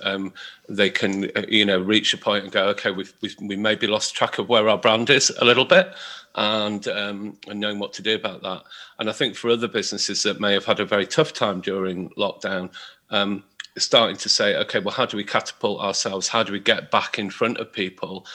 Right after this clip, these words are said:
How do we get back on people's agenda?" Then the role of brand is gonna be really, really important in doing that.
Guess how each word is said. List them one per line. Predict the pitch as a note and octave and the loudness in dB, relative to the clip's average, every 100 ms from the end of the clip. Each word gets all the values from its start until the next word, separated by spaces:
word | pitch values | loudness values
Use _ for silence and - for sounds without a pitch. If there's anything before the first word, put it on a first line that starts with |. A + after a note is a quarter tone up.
| - - | -18 0
How | G#2 | 0
do | |
we | G2+ | 2
get | G2 G#2 - | 2 0 4
back | A2 - | 2 2
on | G#2 | -2
people's | G#2+ - F#2 | -2 -4 -6
agenda?" | G2 A2+ A2 G2+ | 0 2 2 0
Then | F2 G2 | -8 -8
the | F#2+ | -6
role | G2 G#2+ G2+ | 0 2 2
of | F#2 | 0
brand | G#2 G2+ F#2+ | 0 0 -6
is | F#2+ | -12
gonna | F#2+ | -12
be | F#2 G2 | -12 -12
really, | F#2+ G#2 G2 | -8 -8 -6
really | F#2+ G2 F#2 | -8 -8 -10
important | F#2 - G#2 F#2+ F#2+ | -12 -10 -10 -10 -14
in | E2+ F#2 | -16 -18
doing | - G2+ F#2+ F#2 | -10 -8 -8 -12
that. | F2 | -16